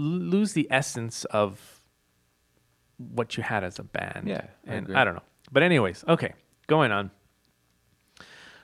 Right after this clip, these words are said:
Speaker 1: Um, I really, really, and I didn't write this down. This is just going off of my memory. The last album blew me away because I could tell that that's when he really got more into less sampling and more songwriting.
Speaker 2: Right.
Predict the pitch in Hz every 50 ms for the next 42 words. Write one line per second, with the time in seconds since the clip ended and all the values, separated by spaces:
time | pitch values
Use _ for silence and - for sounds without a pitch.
0 | _ _ _ - 127 123 120 120 117 117 110 104 - - - - - - - _
1 | _ _ _ _ _ _ _ _ _ _ _ _ _ _ _ _ _ _ - 127
2 | 123 131 139 143 139 123 120 123 127 139 156 160 160 160 156 147 131 135 135 127
3 | 123 120 131 143 143 123 110 107 107 - 107 101 - - 95 98 101 - - 98
4 | 95 95 - - 101 98 95 95 95 - - 98 - - 101 95 92 95 95 92
5 | 90 90 - _ - - - - - - - _ _ - 113 113 113 117 117 127
6 | 139 156 165 - - - - - 120 113 117 117 110 101 92 90 107 120 131 -
7 | _ - 120 110 110 110 117 113 110 107 104 101 98 101 98 104 101 110 104 -
8 | 113 98 - - 113 - - - - - 113 113 113 110 - - 101 113 - -
9 | - 135 123 120 113 - 123 113 101 101 104 107 107 120 127 135 135 135 127 107
10 | 104 104 104 - - 110 107 107 107 107 110 110 107 - 110 107 107 107 - -
11 | 110 101 101 101 98 - 101 104 113 123 - - - 107 107 113 127 - 131 135
12 | 127 107 101 101 101 98 - - - 104 95 101 110 120 123 131 143 156 175 185
13 | 202 208 101 104 104 - - -